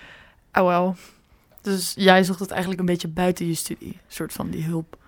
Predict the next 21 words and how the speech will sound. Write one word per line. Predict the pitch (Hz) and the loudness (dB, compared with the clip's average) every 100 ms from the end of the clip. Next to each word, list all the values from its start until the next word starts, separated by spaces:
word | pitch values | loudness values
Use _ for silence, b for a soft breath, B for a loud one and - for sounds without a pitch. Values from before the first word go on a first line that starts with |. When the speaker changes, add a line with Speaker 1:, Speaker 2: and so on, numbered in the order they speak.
| B B B | B B B
Speaker 1:
Ja, | 196 247 247 226 208 | 0 6 6 6 0
weet | - 233 226 | 0 0 0
je, | 254 - | -4 -4
dat | 196 226 | -2 -2
leer-, | 214 220 240 240 | 2 4 4 2
Speaker 2:
Of, | - - - | -6 -8 0
Speaker 1:
ja, | 226 | 2
Speaker 2:
ja. | - | 0
Speaker 1:
ik | 233 | -4
heb | 233 | -2
mijn | 240 202 _ _ | -2 -6 _ _
diagnose | 214 226 214 226 - | 0 0 2 0 -4
gekregen | - 226 214 220 214 | -6 -2 -2 -2 -2
halverwege | 208 220 214 208 | -2 -2 -2 -2
de | 202 | -4
middelbare | 196 190 185 196 208 | -4 -4 -2 -2 -2
en | 208 - 185 | -4 -4 -6
ik | 190 | -4
heb | 196 196 | -6 -6
sindsdien | 202 190 196 185 | -2 -2 -2 -4
eigenlijk | 196 202 196 - 202 | -4 -6 -8 -8 -10